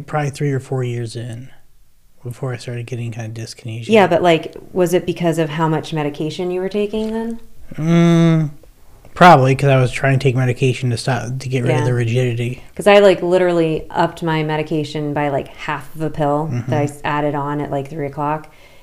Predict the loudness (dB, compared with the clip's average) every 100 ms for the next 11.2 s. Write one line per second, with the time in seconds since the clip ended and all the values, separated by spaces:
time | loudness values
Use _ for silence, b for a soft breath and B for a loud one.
0 | b -4 0 0 0 -2 -4 0 0 0
1 | -2 -2 -2 -4 -2 -2 -4 -6 -6 -6
2 | -6 -8 -14 -18 -20 -20 -4 -2 -2 -4
3 | -6 -6 -4 -4 -8 -10 -10 -8 -10 -14
4 | -12 -6 -6 -6 -12 -16 -10 0 4 6
5 | 6 6 4 4 4 2 2 4 6 4
6 | 4 4 4 2 2 2 0 -2 -2 -2
7 | -2 0 2 2 0 0 -2 -2 -6 -6
8 | -8 -4 -2 0 0 -2 -4 -6 -6 -8
9 | -4 -2 -2 -4 -4 -2 -2 -4 -4 -6
10 | -6 -8 -8 -8 -4 -2 -2 0 0 0
11 | 0 -4